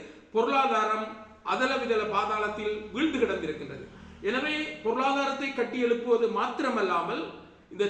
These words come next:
தேசிய இனப்பிரச்சனையை தீர்க்கக்கூடிய ஒரு சந்தர்ப்பம் உங்கள் கையில் கிடைத்திருக்கின்றது.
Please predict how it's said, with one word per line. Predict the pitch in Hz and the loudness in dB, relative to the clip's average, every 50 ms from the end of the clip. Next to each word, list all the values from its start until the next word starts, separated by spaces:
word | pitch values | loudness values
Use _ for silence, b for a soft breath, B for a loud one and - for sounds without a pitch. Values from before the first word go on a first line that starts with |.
| - 247 | 0 0
தேசிய | 254 294 311 294 294 311 320 302 254 | 0 0 0 0 0 0 0 0 0
இனப்பிரச்சனையை | 226 233 - - 240 233 233 233 233 233 233 226 226 226 | 0 -2 -2 0 0 0 0 0 -2 -2 -2 -2 -4 -4
தீர்க்கக்கூடிய | 208 220 220 220 233 214 220 226 220 214 220 208 196 | -6 -6 -2 0 -2 0 0 0 -2 0 0 0 0
ஒரு | 190 - - | 0 0 0
சந்தர்ப்பம் | 233 285 294 294 262 - - 208 190 139 - - - - - - - - | 0 2 4 4 4 2 2 0 -2 -2 -2 -8 -10 -12 -14 -16 -12 -6
உங்கள் | 196 208 208 196 202 202 | -2 2 2 2 2 0
கையில் | 214 233 233 240 240 - | -2 -2 -2 -4 -4 -2
கிடைத்திருக்கின்றது. | 226 202 - 285 294 262 202 196 190 170 160 165 160 170 | 0 2 2 2 4 2 2 2 2 0 -2 -2 -2 -2